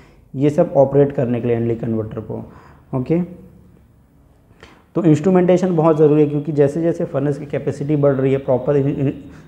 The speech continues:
instrumentation, automation ज़रूरी है। ठीक है, क्योंकि जितना capacity बढ़ेगा,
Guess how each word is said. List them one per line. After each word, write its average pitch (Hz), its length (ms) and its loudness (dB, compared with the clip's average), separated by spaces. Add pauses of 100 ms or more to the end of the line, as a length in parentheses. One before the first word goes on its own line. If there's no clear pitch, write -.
(100)
instrumentation, 143 920 0
automation 147 480 0
ज़रूरी 117 360 0
है। 110 200 -6 (720)
ठीक 175 140 0
है, 147 80 0
क्योंकि 147 260 -2
जितना 165 680 -4
capacity 156 440 0
बढ़ेगा, 151 480 0